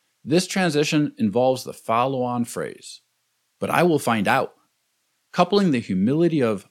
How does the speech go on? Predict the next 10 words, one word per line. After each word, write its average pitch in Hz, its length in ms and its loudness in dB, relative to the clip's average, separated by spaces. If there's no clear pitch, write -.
"I 117 100 -4
don't 104 200 0
know" 104 400 0
with 135 180 -4
that 127 220 0
first 202 400 -4
step 120 320 -2
of 101 160 -10
insatiable 127 540 -6
curiosity 95 840 -6